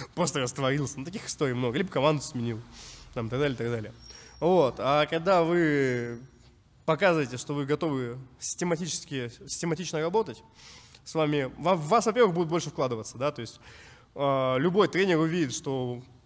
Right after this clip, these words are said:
вы не только хотите вот это вот: «А, я хочу, я буду», но предпринимаете какие-то усилия, ему гораздо интереснее будет с вами работать, он вам больше расскажет, больше покажет, даст больше обратной связи и, в принципе, будет вас в пример ставить, что для,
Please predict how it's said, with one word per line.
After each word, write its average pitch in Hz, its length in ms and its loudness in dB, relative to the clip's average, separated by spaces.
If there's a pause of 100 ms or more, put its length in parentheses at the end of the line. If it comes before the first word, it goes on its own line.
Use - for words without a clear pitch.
(160)
вы 147 220 -2
не 175 80 0
только 262 220 0
хотите 180 480 2
вот 123 80 -2
это 120 100 -2
вот: 120 100 -2
«А, 147 380 2
я 120 140 0
хочу, 143 400 -2
я 131 160 0
буду», 151 340 -4
но 135 420 0 (380)
предпринимаете 160 440 2
какие-то 165 200 -6
усилия, 208 360 0
ему 165 180 2
гораздо 170 340 2
интереснее 156 460 0
будет 123 140 -4
с - 60 -6
вами 151 180 0
работать, 190 260 2
он 143 60 0
вам 156 140 2
больше 165 220 0
расскажет, 143 380 -2
больше 143 240 -2
покажет, 143 480 -2 (240)
даст 135 260 -2
больше 139 220 0
обратной 131 280 -2
связи 139 380 -4 (400)
и, 156 140 0
в - 40 -16
принципе, 202 280 2
будет 151 180 0
вас 131 180 -2
в - 40 -16
пример 156 360 2
ставить, 165 320 0 (180)
что 127 200 -8
для, 113 320 -6